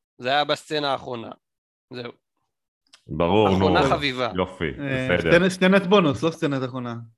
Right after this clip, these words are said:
Speaker 1: כן, סצנת בונוס. אה, רק
Speaker 3: טוב.
Speaker 1: שמה זה היה נראה קצת, כי הם באמת, הם הכניסו, אני חושב, את כל הדברים שהם Uncharted ל-, לסצנה הזאת.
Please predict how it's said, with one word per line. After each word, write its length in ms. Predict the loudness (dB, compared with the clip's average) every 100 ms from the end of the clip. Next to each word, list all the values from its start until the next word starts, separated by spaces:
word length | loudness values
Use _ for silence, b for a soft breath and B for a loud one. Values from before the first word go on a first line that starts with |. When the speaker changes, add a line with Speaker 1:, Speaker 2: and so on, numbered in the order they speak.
| _ _
Speaker 1:
כן, 280 | -12 -10 -10
סצנת 320 | -8 -6 -6
בונוס. 460 | -6 -6 -6 -12 -20 _ _ b b b b b b _ _
אה, 240 | -4 -2 0
רק 80 | 2
Speaker 3:
טוב. 100 | 0
Speaker 1:
שמה 540 | 0 -2 0 0 0 -2
זה 80 | -2
היה 80 |
נראה 260 | -2 -2 -2
קצת, 300 | -4 -8 -8
כי 120 | -6
הם 80 | -6
באמת, 260 | -4 -4 -6
הם 140 | -6 -6
הכניסו, 760 | -4 -6 -6 -8 -8 -4 -4 -6 b b -8
אני 100 | -4
חושב, 160 | -2 -4
את 80 | -2
כל 160 | 0
הדברים 400 | 0 0 -2 -2
שהם 220 | -2 -4
Uncharted 500 | -4 -2 -2 -2 -6
ל-, 300 | -6 -6 -6
לסצנה 420 | -8 -6 -4 -2 -4
הזאת. 360 | -6 -10 -12